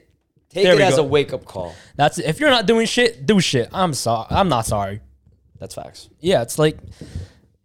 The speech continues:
Speaker 2: you gotta, you gotta improve your life, man.
Speaker 1: Right.
Speaker 2: And if you're in high school, I understand you're
Speaker 1: Everything
Speaker 2: limited.
Speaker 1: starts with you, bro.
Speaker 2: Yeah.
Speaker 1: Right.
Speaker 2: Like, the more you say, "No, I can't," you're just making excuses for yourself. Like, like, stop.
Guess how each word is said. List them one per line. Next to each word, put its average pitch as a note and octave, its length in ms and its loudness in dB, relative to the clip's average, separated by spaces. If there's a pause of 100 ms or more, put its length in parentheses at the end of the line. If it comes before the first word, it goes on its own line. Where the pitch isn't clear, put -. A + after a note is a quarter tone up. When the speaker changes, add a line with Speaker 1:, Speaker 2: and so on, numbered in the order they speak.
(100)
Speaker 2:
you D3 100 -2
gotta, G3+ 320 4
you F3+ 120 0
gotta F#3+ 360 0 (260)
improve E3+ 320 -6
your E3 80 0
life, E3 260 2
man. A#2 380 -4 (120)
Speaker 1:
Right. F#2 200 -10
Speaker 2:
And D3+ 160 2
if E3+ 100 -2
you're G#3 100 4
in F#3 80 0
high D#3+ 140 2
school, D#3+ 200 -4
I B2 140 0
understand B2 460 -2
you're A2+ 100 -2
Speaker 1:
Everything G#2+ 280 -10
Speaker 2:
limited. B2+ 320 2
Speaker 1:
starts C3 240 -4
with G2 140 -10
you, F2 140 -8
bro. D#2 280 -12
Speaker 2:
Yeah. C#3 420 2 (360)
Speaker 1:
Right. - 200 -20
Speaker 2:
Like, A#2 200 -10 (560)
the C3+ 100 -4
more E3 180 2
you F3+ 60 0
say, D3+ 100 -2
"No, C#3+ 180 0
I C3+ 60 2
can't," D3 340 -2
you're C#3 60 -4
just D#3 100 -6
making E3+ 200 -4
excuses C#3 320 -4
for - 80 -6
yourself. G#2+ 280 -8
Like, A2 100 -16 (360)
like, A#2 220 -10 (100)
stop. C#3+ 440 -4